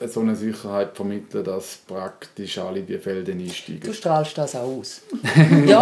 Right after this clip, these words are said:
Speaker 2: nein, aber das ist ja
Speaker 1: Nein.
Speaker 2: so, gell? Er, er strahlt die Sicherheit
Speaker 1: Ich muss,
Speaker 2: und die
Speaker 1: ich
Speaker 2: Ruhe
Speaker 1: muss,
Speaker 2: auch aus.
Speaker 1: ich muss wirklich sagen, ich habe über zehntausend Passagiere schon gefahren
Speaker 2: Oh.
Speaker 1: und hunderte so Felder dabei gehabt.
Speaker 2: Mhm.
Speaker 1: Die letzte Angst nimmst du in der Regel dann, wenn du sagst, wenn es nicht geht,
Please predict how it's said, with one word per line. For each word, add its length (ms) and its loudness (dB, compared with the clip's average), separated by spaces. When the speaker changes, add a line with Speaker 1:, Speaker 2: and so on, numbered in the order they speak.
Speaker 2:
nein, 60 8
aber 160 8
das 240 4
ist 100 -2
ja 80 2
Speaker 1:
Nein. 80 2
Speaker 2:
so, 40 -8
gell? 280 2
Er, 280 -2
er 100 2
strahlt 380 -4
die 40 -10
Sicherheit 500 -6
Speaker 1:
Ich 60 2
muss, 140 2
Speaker 2:
und 200 2
die 60 -2
Speaker 1:
ich 100 0
Speaker 2:
Ruhe 80 2
Speaker 1:
muss, 180 6
Speaker 2:
auch 140 0
aus. 240 -4
Speaker 1:
ich 80 -2
muss 160 2
wirklich 380 2
sagen, 180 2
ich 60 4
habe 100 2
über 300 -2
zehntausend 760 -2
Passagiere 480 -4
schon 180 -8
gefahren 440 -2
Speaker 2:
Oh. 160 -6
Speaker 1:
und 340 -6
hunderte 640 -2
so 120 -6
Felder 360 -4
dabei 320 -2
gehabt. 260 -6
Speaker 2:
Mhm. 420 -10
Speaker 1:
Die 80 -2
letzte 480 0
Angst 440 -6
nimmst 260 -2
du 40 -2
in 60 -6
der 140 -4
Regel 420 0
dann, 480 0
wenn 180 -2
du 60 -16
sagst, 380 -2
wenn 120 -4
es 100 -12
nicht 420 0
geht, 500 -6